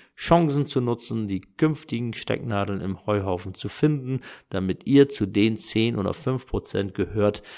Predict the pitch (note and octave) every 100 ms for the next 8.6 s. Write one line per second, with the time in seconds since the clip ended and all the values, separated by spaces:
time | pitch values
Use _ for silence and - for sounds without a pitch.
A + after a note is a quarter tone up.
0 | - _ G#2+ G2+ G2 G2 G#2 - G2+ G2
1 | G2 G#2 G2 G2+ - - F#2+ - - -
2 | _ F2+ F2 G2 C3 C3 - G2+ G2 F#2
3 | F2+ G2+ - G2+ G#2+ G#2+ G#2 G2+ G2 G2
4 | - G2 - G#2+ G2 - G2 - - F#2
5 | G2+ - _ _ - - B2 B2+ C3 A#2+
6 | B2+ A#2+ A#2+ - - _ _ G#2+ G#2 -
7 | A2 G2+ - _ - G#2 - F2+ - -
8 | A#2+ A#2+ G#2 F#2+ F#2+ -